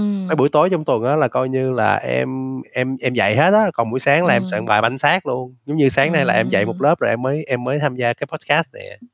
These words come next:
Speaker 2: Ừ,
Speaker 1: Thì,
Speaker 2: ok.
Speaker 1: ờ, em cũng cảm thấy là em có, ờ, khả năng bên lĩnh vực sư phạm, tại mình có kinh nghiệm thì mình mới dám nói. Chứ
Speaker 2: Ừ.
Speaker 1: trước đó không bao giờ, như nãy em nói, em chưa bao giờ nghĩ em là một người thầy khó tính.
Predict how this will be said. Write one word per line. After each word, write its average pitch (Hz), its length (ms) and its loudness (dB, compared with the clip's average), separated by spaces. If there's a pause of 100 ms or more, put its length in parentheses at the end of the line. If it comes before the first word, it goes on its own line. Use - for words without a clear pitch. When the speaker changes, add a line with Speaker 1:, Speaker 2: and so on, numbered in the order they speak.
(380)
Speaker 2:
Ừ, 190 80 -6 (400)
Speaker 1:
Thì, 202 300 0
Speaker 2:
ok. 202 100 0
Speaker 1:
ờ, 196 220 2 (500)
em 135 180 -2
cũng 123 260 -8
cảm 113 200 -2
thấy 156 160 0
là 139 120 2
em 123 320 -4
có, 151 460 2
ờ, 131 560 2
khả 123 120 2
năng 131 540 -2
bên 131 380 0
lĩnh 127 120 0
vực 131 120 0
sư 143 80 0
phạm, 110 200 0
tại 135 100 -2
mình 120 100 -2
có 151 100 -4
kinh 151 140 0
nghiệm 107 180 -2
thì 127 80 0
mình 110 120 -2
mới 135 100 -4
dám 156 120 0
nói. 160 300 0 (520)
Chứ 220 120 -4
Speaker 2:
Ừ. 196 160 2
Speaker 1:
trước 196 140 2
đó 180 200 4
không 165 160 -2
bao 143 120 2
giờ, 135 120 4
như 135 160 2
nãy 120 100 2
em 151 120 0
nói, 151 200 0
em 151 120 0
chưa 151 120 -2
bao 135 100 2
giờ 117 140 2
nghĩ 101 200 2
em 143 120 2
là 117 60 -2
một 104 60 -4
người 101 120 -2
thầy 101 120 0
khó 127 120 0
tính. 151 160 -2